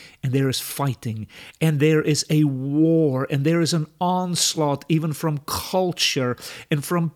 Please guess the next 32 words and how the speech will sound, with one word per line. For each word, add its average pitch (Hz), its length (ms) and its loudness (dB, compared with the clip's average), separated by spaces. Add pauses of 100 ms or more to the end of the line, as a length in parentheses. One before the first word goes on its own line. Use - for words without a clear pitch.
people 170 600 2
and 160 160 0
from 143 380 -2
dignitaries. 165 800 2
And, 135 240 -2
and 139 120 0
it 185 160 4
is 196 120 6
just 160 240 0
downright 170 560 4
hard 156 720 2
to 143 100 2
sometimes 147 920 0 (240)
live 127 560 2 (320)
on 123 160 0
the 107 80 0
straight - 600 -4 (280)
and 117 400 -2 (120)
the 110 180 -4
narrow. 110 560 -4 (920)
Like 131 120 4
John 156 220 6
the 151 80 4
Baptizer 127 880 0
when 120 160 0
he 127 140 2
was 117 220 -2
thrown 139 300 0
in 120 120 -2
prison, 123 500 -2 (960)
he 160 220 4
asked, - 540 0